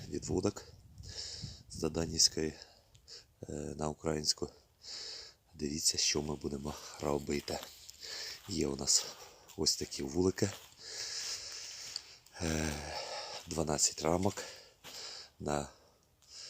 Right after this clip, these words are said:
е, українську рамку з сітчатим дном вулика. Хочемо ми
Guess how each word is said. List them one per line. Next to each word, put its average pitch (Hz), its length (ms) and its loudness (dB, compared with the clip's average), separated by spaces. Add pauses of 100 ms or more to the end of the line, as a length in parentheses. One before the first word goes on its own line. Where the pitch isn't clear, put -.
(360)
е, 73 200 0
українську 80 640 0 (220)
рамку 71 440 4 (260)
з - 60 -6
сітчатим - 580 4 (220)
дном 71 200 2
вулика. 69 440 -2 (840)
Хочемо 95 500 6
ми 80 240 -2